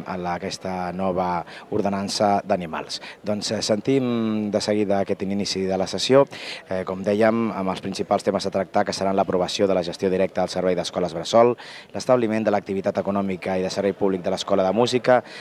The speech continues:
la modificació de crèdits dos dinou i l'ordenança reguladora de protecció, tinença i venda d'animals a Ripollet. Pel que fa a les mocions, es duran a votació una del Partit Popular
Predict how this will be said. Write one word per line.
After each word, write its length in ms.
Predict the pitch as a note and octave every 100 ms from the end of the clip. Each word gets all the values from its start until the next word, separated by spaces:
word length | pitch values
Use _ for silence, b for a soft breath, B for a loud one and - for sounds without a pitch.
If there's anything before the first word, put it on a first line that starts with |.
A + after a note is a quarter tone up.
| B
la 140 | A2 A2+
modificació 500 | A#2 G#2+ A#2 A2+ C#3
de 80 | C3
crèdits 380 | A#2+ A#2 A2 F2+
dos 240 | A#2+ G#2
dinou 460 | G2+ G#2+ A2+ A2+ B B -
i 60 |
l'ordenança 480 | C#3+ C#3 B2 A#2+ B2
reguladora 480 | A2+ G#2 G2+ F#2+ A2
de 80 | G#2
protecció, 520 | G2+ G2 - - G#2+
tinença 420 | G2+ G#2+ G#2+ G#2+
i 60 | F#2+
venda 220 | G#2 G#2+
d'animals 520 | G2+ F#2+ G2 G2+ G2 -
a 60 | G2
Ripollet. 420 | F#2 E2+ D#2+ - B B B B
Pel 160 | B2 B2
que 140 | A#2
fa 360 | - A#2 A2 G#2+
a 20 |
les 160 | G2+
mocions, 400 | A2+ G#2+ D3+ D#3+ D3
es 80 |
duran 300 | A#2 A2 A2
a 40 | G#2+
votació 520 | F#2+ G2+ - A#2 A2+
una 160 | G#2 G2
del 100 | F#2
Partit 300 | F2+ F2+ -
Popular 440 | D#2+ F2+ C#3